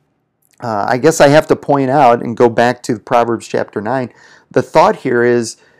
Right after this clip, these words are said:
not an answer from a human perspective, but an answer from God's perspective, God's plan,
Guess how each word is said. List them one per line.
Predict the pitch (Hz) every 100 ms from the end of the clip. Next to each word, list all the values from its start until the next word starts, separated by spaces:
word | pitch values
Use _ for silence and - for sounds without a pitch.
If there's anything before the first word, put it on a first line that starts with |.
| _
not | - 127 170 180
an | 127
answer | 139 139 135
from | - 123 107
a | 98
human | - 190 202 139
perspective, | 104 113 - - 104 - 110 107 _ _ _ _ -
but | 139 131
an | 131
answer | 135 147 143 131
from | - 127 107 101
God's | 120 131 170 127
perspective, | - 110 - - 104 - 113 - _ -
God's | 139 170 139
plan, | - 123 104 92 - 120 107